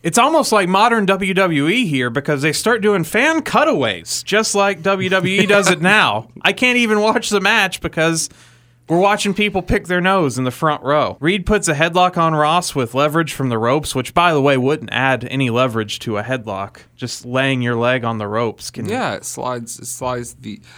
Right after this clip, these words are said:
Speaker 2: it slides the arm under the
Speaker 1: Mm.
Speaker 2: throat even more.
Speaker 1: Okay.
Speaker 2: And cuts off the air circulation,
Speaker 1: Okay.
Speaker 2: and you pretty much put 'em to sleep.
Speaker 1: Oh, okay, sure.
Speaker 2: By choking them out.
Speaker 1: Right. Teddy is proud of his visitor's badge. He shows it to the camera. "Hey, I'm a visitor."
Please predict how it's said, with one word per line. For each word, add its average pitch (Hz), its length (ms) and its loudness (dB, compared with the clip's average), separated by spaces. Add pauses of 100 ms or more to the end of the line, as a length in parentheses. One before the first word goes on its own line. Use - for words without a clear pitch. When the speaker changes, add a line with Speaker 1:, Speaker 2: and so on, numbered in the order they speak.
(340)
Speaker 2:
it 131 220 -4
slides 160 640 0
the 175 180 -10
arm 156 400 0
under 151 320 -2
the 156 140 -2
Speaker 1:
Mm. 139 60 -2
Speaker 2:
throat 156 300 0
even 151 340 -4
more. 131 420 -2
Speaker 1:
Okay. 127 440 0
Speaker 2:
And 127 220 -4
cuts 135 380 -2
off 135 260 -2
the 160 160 -4
air 143 180 0
circulation, 123 760 -2
Speaker 1:
Okay. 185 180 0
Speaker 2:
and 190 100 -2
you 196 140 -4
pretty 202 280 -2
much 170 280 -2
put 147 160 -2
'em 123 140 -2
to 117 60 -4
sleep. 107 420 -6
Speaker 1:
Oh, 120 240 0
okay, 104 420 -6
sure. 101 460 -4
Speaker 2:
By 131 180 2
choking 107 380 -2
them 98 120 -2
out. - 220 -6 (800)
Speaker 1:
Right. 95 400 -6 (600)
Teddy 196 480 0
is 139 180 0
proud 180 400 0
of 143 100 0
his 139 160 0
visitor's 127 520 0
badge. 101 400 -4
He 165 100 -10
shows 196 340 -4
it 143 100 -10
to 123 80 -12
the 117 100 -6
camera. 113 400 -6
"Hey, 117 200 -2
I'm 143 140 0
a 127 80 0
visitor." 117 500 -4